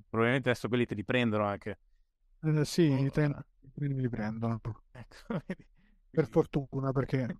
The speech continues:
Speaker 1: <laughs> Va bene, dai, grazie mille della, della chiacchierata e, insomma, ti introduco al tuo podcast, poi, insomma, c'era anche lo spettacolo, ehm,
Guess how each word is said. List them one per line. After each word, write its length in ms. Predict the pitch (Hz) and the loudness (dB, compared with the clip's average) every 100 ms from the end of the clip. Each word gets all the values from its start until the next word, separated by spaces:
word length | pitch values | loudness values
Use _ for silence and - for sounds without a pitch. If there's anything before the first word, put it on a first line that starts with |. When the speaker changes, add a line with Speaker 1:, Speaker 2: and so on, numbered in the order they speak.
| - _ _ _ | -16 _ _ _
Speaker 1:
<laughs> 360 | 160 - - - _ _ _ _ _ 185 _ _ _ _ _ _ _ - | -20 -20 -20 -20 _ _ _ _ _ -20 _ _ _ _ _ _ _ -2
Va 140 | 160 | 0
bene, 380 | 165 165 139 127 | 4 4 2 2
dai, 240 | 143 143 | 4 4
grazie 320 | 131 165 - 175 | 4 0 0 0
mille 280 | 180 196 175 | 2 2 4
della, 380 | 135 127 127 | 4 2 0
della 160 | 120 120 | -2 -4
chiacchierata 840 | - - 135 139 151 - 156 123 | -6 -4 0 2 2 0 2 2
e, 300 | 104 104 104 | 2 0 -2
insomma, 320 | 104 - 101 - - - - | -4 -8 -12 -14 -20 -20 -6
ti 100 | 123 | -4
introduco 260 | 107 131 117 | 0 2 2
al 60 | |
tuo 100 | 147 | 2
podcast, 460 | 127 135 151 101 - | 4 4 4 -2 -4
poi, 100 | 104 | -4
insomma, 260 | - 101 | -4 -6
c'era 260 | 95 107 104 | 0 2 4
anche 140 | 104 | 2
lo 60 | 104 | -2
spettacolo, 920 | - 101 - 107 - 107 101 101 95 - - - | -2 -2 4 4 2 0 0 0 -2 -6 -20 -18
ehm, 460 | - 98 92 92 | -10 -8 -6 -8